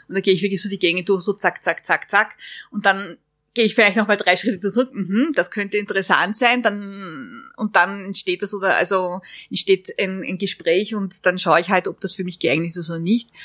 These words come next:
Ähm, ja, wichtig ist für mich halt, dass es nicht nur schön ist, sondern dass es eben auch funktioniert ist, dass man es halt auch wirklich verwenden kann, dass es in einem einigermaßen ange-, äh, angebrachten, ähm,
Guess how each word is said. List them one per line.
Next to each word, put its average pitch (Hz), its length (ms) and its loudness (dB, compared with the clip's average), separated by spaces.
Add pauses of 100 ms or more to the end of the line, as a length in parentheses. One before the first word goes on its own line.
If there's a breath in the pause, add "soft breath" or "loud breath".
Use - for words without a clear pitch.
(420 loud breath)
Ähm, 175 580 4 (840)
ja, 196 400 6 (260)
wichtig 240 380 4
ist - 160 2
für 220 180 4
mich 220 240 4
halt, 196 200 4
dass 214 260 0
es 208 80 -6
nicht 226 220 4
nur 208 100 2
schön 202 300 4
ist, 233 100 4
sondern 196 220 -2
dass 190 100 -8
es 190 80 -8
eben 190 220 -2
auch 170 100 0
funktioniert 190 520 -2
ist, 196 120 -6
dass 202 80 -6
man 196 80 -4
es 196 140 -4
halt 185 260 -2
auch 180 160 -6
wirklich 190 300 -6
verwenden 175 480 0
kann, 220 240 2 (400 loud breath)
dass 196 140 -6
es 196 120 -2
in 208 160 -2
einem 196 240 -4
einigermaßen 190 760 2
ange-, 196 420 -2
äh, - 60 -14
angebrachten, 180 1500 0 (180)
ähm, 160 520 -2